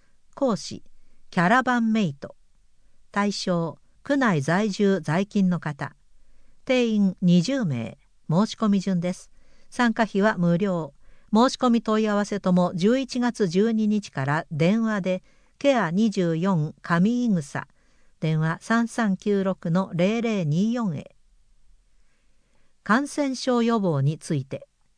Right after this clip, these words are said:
日時、十一月二十五日日曜午後二時から三時三十分。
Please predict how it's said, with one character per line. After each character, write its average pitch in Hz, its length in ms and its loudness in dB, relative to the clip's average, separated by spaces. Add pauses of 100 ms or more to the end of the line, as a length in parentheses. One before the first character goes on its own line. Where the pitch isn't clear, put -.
(480)
日 202 360 2
時、 - 160 -16 (520)
十 220 220 4
一 262 220 -4
月 240 240 -2
二 226 180 2
十 156 200 0
五 180 160 0
日 160 400 -2
日 180 420 0
曜 165 320 -2
午 220 180 0
後 214 140 0
二 233 160 0
時 220 100 -6
か 143 140 -6
ら 139 140 -2
三 240 280 0
時 170 100 -4
三 185 240 0
十 185 120 -4
分。 113 380 -12